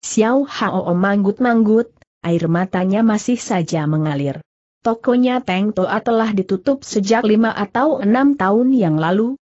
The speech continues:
Chie Hian beri keterangan lebih jauh. Ia tidak mampu tukar lain macam penghidupan, terpaksa setiap hari ia keluar masuk gang sambil menabuh tiktok menjadi tukang pelontong.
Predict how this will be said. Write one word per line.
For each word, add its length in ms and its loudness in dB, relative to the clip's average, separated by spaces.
Chie 320 2
Hian 320 0
beri 320 0
keterangan 560 -2
lebih 240 2
jauh. 480 -2
Ia 240 4
tidak 400 0
mampu 400 0
tukar 320 0
lain 400 2
macam 480 2
penghidupan, 800 -2
terpaksa 640 -2
setiap 400 -2
hari 320 -4
ia 320 0
keluar 400 2
masuk 400 -2
gang 240 0
sambil 480 0
menabuh 480 0
tiktok 560 -4
menjadi 480 2
tukang 400 -2
pelontong. 560 -2